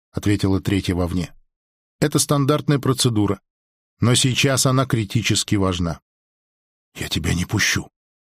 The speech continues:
Матиас замотал головой. "Должны быть другие способы! Спешить незачем". "Матиас", тихо сказала Ксения, "я подозреваю, что спешить надо.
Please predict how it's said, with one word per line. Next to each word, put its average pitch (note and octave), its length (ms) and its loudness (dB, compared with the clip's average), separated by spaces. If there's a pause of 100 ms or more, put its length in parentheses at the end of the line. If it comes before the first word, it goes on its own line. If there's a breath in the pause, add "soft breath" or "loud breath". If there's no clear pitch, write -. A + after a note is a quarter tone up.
(140)
Матиас A#2+ 380 2
замотал A2 440 2
головой. A#2 420 2 (280)
"Должны B2 380 2
быть C3 120 2
другие D#3 340 4
способы! B2 460 0 (380)
Спешить G3 500 0
незачем". D3 440 2 (340)
"Матиас", A2+ 800 -2 (300)
тихо A2+ 240 0
сказала F#2+ 420 0
Ксения, E2+ 440 -2 (840)
"я B2 200 2
подозреваю, A#2 720 2
что - 200 -4
спешить - 720 -4
надо. F#2 460 -2